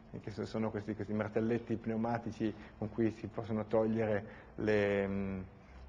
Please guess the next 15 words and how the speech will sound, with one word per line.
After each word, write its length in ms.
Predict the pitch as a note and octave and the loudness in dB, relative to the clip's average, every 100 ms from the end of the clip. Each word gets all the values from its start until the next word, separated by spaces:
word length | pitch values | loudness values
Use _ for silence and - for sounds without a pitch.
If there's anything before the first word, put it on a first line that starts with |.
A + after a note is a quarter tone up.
| - | -6
eh, 180 | B1 B1 | -4 -2
le, 240 | B1+ G#2+ G2+ | -2 -4 -4
le 120 | - | -4
vecchie 260 | A2+ A2+ A2+ | 0 0 0
stuccature 480 | - A2 G#2+ A#2 A2 | -2 -2 0 0 0
a 40 | |
cemento. 540 | - A#2+ B2+ A#2+ A2 A2+ | 0 2 4 4 2 0
Insomma, 340 | A2 B2 A2 - - - | 2 2 0 -4 -14 -2
tutta 220 | D#3+ B2+ | 4 8
le, 160 | A#2+ A#2 | 8 10
le, 180 | A#2 | 8
la 160 | A2 A#2 | 8 6
strumentazione 800 | - C3 B2+ B2 A#2 D3 C3 A#2 | 6 6 8 8 6 8 8 6
del 100 | A2+ | 4
restauratore 840 | A#2 - C3 C#3+ C#3+ A#2+ A2+ G#2+ | 2 4 6 6 6 6 8 6